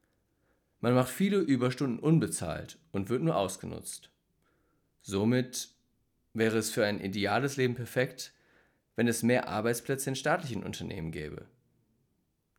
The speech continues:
Das Beste wäre, wenn meine Frau und ich Jobs in staatlichen Firmen hätten.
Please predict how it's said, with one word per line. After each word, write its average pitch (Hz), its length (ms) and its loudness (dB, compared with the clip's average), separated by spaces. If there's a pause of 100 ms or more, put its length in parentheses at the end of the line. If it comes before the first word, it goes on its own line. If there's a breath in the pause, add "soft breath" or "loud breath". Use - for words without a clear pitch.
Das 95 160 -6
Beste 117 480 -2
wäre, 151 580 2 (240)
wenn 104 140 0
meine 98 200 0
Frau 104 280 0
und 113 220 -2
ich - 440 -2 (340 soft breath)
Jobs - 360 0
in - 180 -6
staatlichen 117 520 -2
Firmen 92 300 -4
hätten. - 440 -12